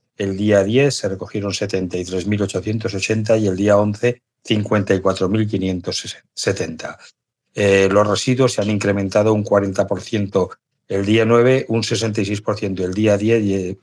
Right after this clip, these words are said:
y un veintitrés por ciento de la media anual del año dos mil veinticuatro con respecto a los días normales. Además, los servicios de limpieza han utilizado un veinticuatro por ciento más de litros de detergentes, desodorizantes y desinfectantes respecto al año pasado.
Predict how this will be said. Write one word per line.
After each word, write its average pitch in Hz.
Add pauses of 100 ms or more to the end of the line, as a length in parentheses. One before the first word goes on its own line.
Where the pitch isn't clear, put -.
(120)
y 101
un 107
veintitrés 104
por 101
ciento 117 (400)
de 98
la 92
media 104
anual 104
del 101
año 101
dos 98
mil 98
veinticuatro 98
con 95
respecto -
a -
los 82
días 85
normales. 78 (460)
Además, 104
los 101
servicios 92
de 95
limpieza 98
han 107
utilizado 101
un 113
veinticuatro 104
por 92
ciento 98
más 110
de 107
litros 101
de 95
detergentes, 123
desodorizantes 98
y 95
desinfectantes 110
respecto 107
al 92
año 90
pasado. -